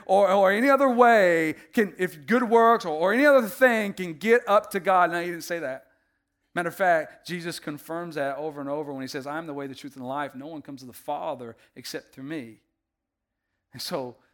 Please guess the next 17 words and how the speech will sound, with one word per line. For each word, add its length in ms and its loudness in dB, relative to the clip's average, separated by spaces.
the 80 -18
exclusivity 760 -8
of 160 -14
Jesus 360 -10
being 140 -10
the 60 -10
only 120 -8
one 120 -10
who 40 -12
can 140 -16
save 680 -10
humanity, 500 -14
he 380 -14
is 380 -12
the 260 -10
only 420 -10
way 540 -12